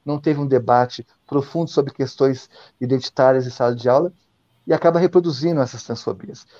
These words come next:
A, a, a presiden-, a dona do shopping disse que não iria demitir, dona da loja disse que não iria demitir a funcionária, e nós construímos com o shopping um programa de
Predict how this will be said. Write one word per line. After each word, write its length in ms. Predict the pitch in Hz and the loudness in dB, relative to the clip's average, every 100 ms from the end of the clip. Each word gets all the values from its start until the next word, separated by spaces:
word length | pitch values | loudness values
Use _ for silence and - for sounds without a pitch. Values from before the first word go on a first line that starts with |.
| _ - | _ -6
A, 300 | 202 135 135 | -2 0 0
a, 60 | 127 _ - - - | -4 _ -20 -16 -8
a 60 | 127 | -4
presiden-, 360 | 139 131 139 - | -4 -4 -6 0
a 160 | 127 | 0
dona 220 | 123 139 131 | 0 -2 -2
do 60 | |
shopping 260 | - 131 127 | -2 -2 -4
disse 160 | 127 | -12
que 80 | - | -8
não 100 | 139 | -6
iria 140 | 131 123 | -4 -4
demitir, 580 | 127 135 - - 185 - 135 | -6 -8 -10 -6 -6 -6 -4
dona 160 | 143 | 0
da 120 | 143 | 2
loja 320 | 123 135 135 123 | 4 4 4 0
disse 120 | - | -6
que 60 | 135 | -4
não 60 | |
iria 120 | 135 131 | -2 -4
demitir 440 | 131 120 - 117 _ _ - | -4 -8 -8 -10 _ _ -10
a 80 | |
funcionária, 600 | 117 131 120 135 139 160 180 _ - | -8 -6 -2 2 4 2 -2 _ -6
e 60 | 160 | 0
nós 200 | 170 180 | 2 2
construímos 520 | 202 202 180 180 170 | 0 0 -2 -2 -4
com 160 | - 165 | -4 -6
o 40 | |
shopping 380 | - 185 170 190 _ - - | 0 0 0 -6 _ -20 -14
um 80 | 165 | -2
programa 480 | 175 147 156 170 156 | 0 4 4 4 0
de 220 | 160 | -4